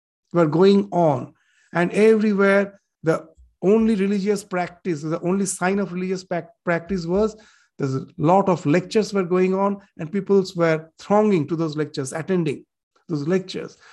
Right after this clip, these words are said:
with all sorts of peculiar, uh, deliberations, explanations, and discussions. That's what's going on.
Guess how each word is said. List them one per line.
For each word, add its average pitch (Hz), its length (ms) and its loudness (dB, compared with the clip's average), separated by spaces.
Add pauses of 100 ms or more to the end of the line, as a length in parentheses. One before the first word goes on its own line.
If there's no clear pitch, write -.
with 170 140 0
all 208 360 4
sorts 202 280 -2
of 185 160 -6
peculiar, 190 580 0 (280)
uh, 147 260 2 (600)
deliberations, 190 920 -2
explanations, 180 800 -4
and 165 140 -4
discussions. 165 720 -8 (100)
That's 165 180 -6
what's 185 140 -2
going 196 260 2
on. 131 200 -2